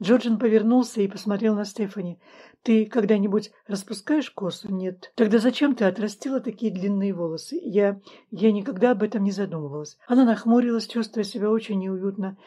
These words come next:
под пристальным взглядом его прищуренных глаз. Джорджин бросил хищный взгляд на пламя камина, а она обратила внимание на его профиль, суровые, заостренные скулы, длинный аристократический нос,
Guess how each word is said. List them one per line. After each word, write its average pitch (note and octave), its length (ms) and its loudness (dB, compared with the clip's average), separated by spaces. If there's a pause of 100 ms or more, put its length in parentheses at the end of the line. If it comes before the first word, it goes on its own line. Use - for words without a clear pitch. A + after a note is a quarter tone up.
(140)
под - 220 -8
пристальным A3+ 500 0
взглядом F#3+ 440 -2
его F#3 240 -2
прищуренных G3+ 720 -2
глаз. E3+ 420 -6 (480)
Джорджин B3+ 380 4
бросил B3+ 320 2
хищный B3 420 -2
взгляд G3 320 0
на F#3+ 140 -2
пламя F#3+ 320 -2
камина, G#3+ 520 0 (260)
а A3+ 120 2
она A3+ 160 4
обратила A#3 400 0
внимание G#3+ 420 0
на G3+ 140 -2
его G#3+ 260 -2 (220)
профиль, G#3+ 460 0
суровые, A3+ 560 0
заостренные G3 600 0
скулы, G#3 540 -4 (300)
длинный G3 580 0 (200)
аристократический G#3+ 960 -2
нос, G#3+ 340 -2